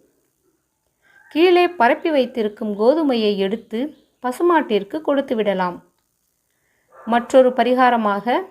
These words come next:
நம் வீட்டில் உள்ள கோதுமை மாவில் கொஞ்சம் எடுத்து ஒரு தட்டில் பரப்பி, வலது கை மோதிர விரலால்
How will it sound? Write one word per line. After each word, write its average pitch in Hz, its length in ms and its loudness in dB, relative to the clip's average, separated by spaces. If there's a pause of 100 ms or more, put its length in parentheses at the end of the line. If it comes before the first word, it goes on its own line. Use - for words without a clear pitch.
(360)
நம் 269 240 -2
வீட்டில் 330 360 0
உள்ள 233 280 0
கோதுமை 294 480 2
மாவில் 208 560 -4 (400)
கொஞ்சம் 254 380 0
எடுத்து 254 560 -2
ஒரு 254 280 2
தட்டில் 254 500 -4
பரப்பி, 220 680 -6 (280)
வலது 339 540 0
கை 254 260 -2
மோதிர 269 520 0
விரலால் 202 600 0